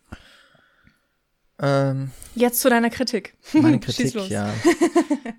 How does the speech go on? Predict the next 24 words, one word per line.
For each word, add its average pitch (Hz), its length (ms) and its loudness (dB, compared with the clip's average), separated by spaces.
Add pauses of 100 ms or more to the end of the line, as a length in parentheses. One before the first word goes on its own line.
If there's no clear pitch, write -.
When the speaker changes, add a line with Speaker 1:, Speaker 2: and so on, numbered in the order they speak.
(300)
Speaker 1:
Ja 139 100 0
gut, 135 160 4
ich 135 80 -4
meine, 143 160 2
das 127 140 -4
eine 135 160 0
Problem 127 320 0
habe 127 140 0
ich 127 60 -6
schon 123 160 -4
so 120 60 -2
ein 120 80 -2
bisschen 135 240 -4
erzählt. 127 720 0
Ähm, 117 800 -2
das 113 160 -10
ist 117 140 -8
so 117 120 -8
dieses, - 680 -12
der 120 100 -4
Film 139 300 2
ist, 120 200 -6 (1400)
ja, 95 180 -10
aber 131 160 4